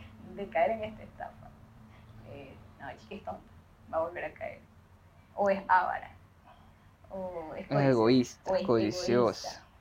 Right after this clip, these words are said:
Speaker 2: codiciosa.
Speaker 1: También en mi adolescencia, siento que no cometí tantos errores fuertes, pero sí creo que era un poquito, no, no tanto en mi adolescencia, en mi niñez, ¿no?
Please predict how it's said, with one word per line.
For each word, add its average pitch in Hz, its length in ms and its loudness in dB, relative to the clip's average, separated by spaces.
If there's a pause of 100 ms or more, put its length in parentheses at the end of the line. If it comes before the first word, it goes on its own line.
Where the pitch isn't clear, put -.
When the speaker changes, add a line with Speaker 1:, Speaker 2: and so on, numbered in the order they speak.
(120)
Speaker 2:
codiciosa. - 720 -12
Speaker 1:
También 247 600 -2
en 208 200 -4
mi 202 100 0
adolescencia, 220 1120 0 (760)
siento 415 160 -4
que 302 140 0
no 330 100 4
cometí 311 240 4 (120)
tantos 294 280 0
errores 269 320 2
fuertes, 262 360 0
pero 214 180 -6
sí 269 280 -10
creo 269 200 2
que 254 100 -2
era 262 100 0
un 262 80 -4
poquito, 240 580 -2 (400)
no, 302 100 -6
no 403 300 -10
tanto 269 220 0
en 226 60 -8
mi 208 60 -6
adolescencia, 180 460 -10
en 214 60 -12
mi 262 100 -6
niñez, 269 300 -6 (240)
¿no? 302 140 -14